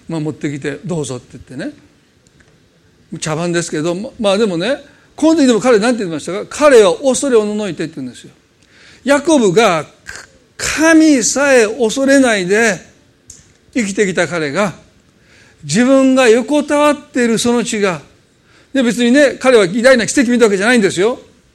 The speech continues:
不本意の極み、「なんでこんなとこに俺がいるんだ」って後悔して、ふてくされて、あるいは涙を流しながら横になったその地が、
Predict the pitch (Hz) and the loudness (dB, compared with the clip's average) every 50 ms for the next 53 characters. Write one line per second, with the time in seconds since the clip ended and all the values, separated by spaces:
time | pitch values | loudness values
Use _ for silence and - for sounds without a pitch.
0 | _ _ _ _ _ _ _ _ _ _ _ _ _ _ _ _ _ _ _ _ | _ _ _ _ _ _ _ _ _ _ _ _ _ _ _ _ _ _ _ _
1 | _ _ _ _ _ _ _ _ _ _ _ _ _ _ _ - - 294 285 262 | _ _ _ _ _ _ _ _ _ _ _ _ _ _ _ -2 0 2 2 4
2 | 285 311 320 320 320 285 262 247 240 254 240 - 254 247 240 233 233 233 214 208 | 4 6 6 6 6 6 6 6 4 2 0 0 0 0 2 2 0 -2 -2 -6
3 | - - _ _ _ _ _ - 214 277 302 311 330 320 311 285 254 254 233 - | -10 -18 _ _ _ _ _ -4 0 2 4 4 6 4 4 4 4 2 2 2
4 | - 247 262 262 262 240 240 254 247 240 233 226 220 226 233 233 226 240 233 254 | 2 2 2 4 4 4 2 2 2 2 2 4 4 4 4 4 4 4 2 2
5 | 240 226 214 208 202 208 - _ - 220 202 165 - - - _ _ _ _ _ | 0 0 0 0 -2 -4 -6 _ 2 2 2 2 0 -6 -18 _ _ _ _ _
6 | _ - - 320 349 311 277 220 - 233 220 214 196 180 - - 254 214 208 196 | _ -4 2 4 6 6 6 4 2 0 0 0 0 0 -2 -2 0 0 2 0
7 | 175 - - _ _ _ _ _ _ _ _ _ _ _ _ _ - - - 330 | 0 -4 -8 _ _ _ _ _ _ _ _ _ _ _ _ _ -8 -2 2 2
8 | 302 233 - - 302 285 277 247 220 196 220 208 190 185 220 247 277 262 240 226 | 4 4 4 4 4 6 6 4 4 4 2 2 2 2 2 2 2 4 4 2
9 | 202 190 190 196 247 294 285 285 269 247 233 220 208 208 208 208 214 202 - 214 | 2 0 0 2 4 4 6 6 6 4 4 2 2 0 -2 -2 -2 -4 -4 -4
10 | 214 202 190 196 202 196 170 - - - - 240 220 214 226 214 202 208 196 - | -4 -2 -2 0 0 -2 -2 -4 -8 -4 -2 0 0 2 2 2 2 0 -2 -2
11 | 208 175 - 208 208 208 202 175 - - 220 202 247 285 269 226 | -4 -4 -4 -6 -6 -6 -6 -8 -8 -8 -4 0 0 0 0 0